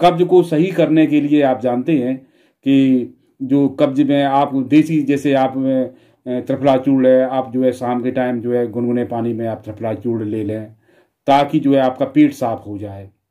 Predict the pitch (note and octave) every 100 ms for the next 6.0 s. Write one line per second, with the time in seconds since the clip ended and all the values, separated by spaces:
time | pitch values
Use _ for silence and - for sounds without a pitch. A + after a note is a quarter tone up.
0 | _ G3 C#4+ F4+ - - _ _ _ _
1 | _ C#4 C4+ E3 F#3+ D4 A#3+ A#3 A3 G#3
2 | F#3 G#3 A#3 A3+ A#3 A#3 - - - _
3 | - E3 F#3+ G3 E3+ G3+ F#3+ F#3 G3+ F3
4 | D#3+ D#3+ E3+ F3+ F3 E3+ E3+ E3 D3 D3
5 | D3 D3 D#3+ D#3+ D#3+ D3+ E3 E3 D3 A#2